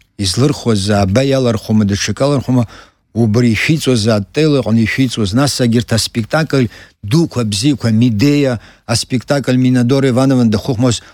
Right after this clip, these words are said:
убарҭ акостиумқәа зегьы аанханы иҟан. Нас, ам, аԥсуа маҭәақәа усҟан, а, нас, а,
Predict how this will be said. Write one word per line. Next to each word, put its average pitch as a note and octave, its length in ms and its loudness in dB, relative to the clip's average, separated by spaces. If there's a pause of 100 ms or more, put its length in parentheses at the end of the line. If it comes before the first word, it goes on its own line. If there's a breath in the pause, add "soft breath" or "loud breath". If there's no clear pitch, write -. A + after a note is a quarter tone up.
(120)
убарҭ A#2 320 -2
акостиумқәа B2+ 560 0
зегьы G#2+ 300 0
аанханы A2 500 0
иҟан. G2 220 -4 (400 loud breath)
Нас, D3 380 0
ам, A#2+ 480 2
аԥсуа B2+ 540 -2
маҭәақәа B2 560 0 (340 loud breath)
усҟан, B2+ 460 0
а, A2+ 120 2
нас, A2 280 0
а, A2 180 0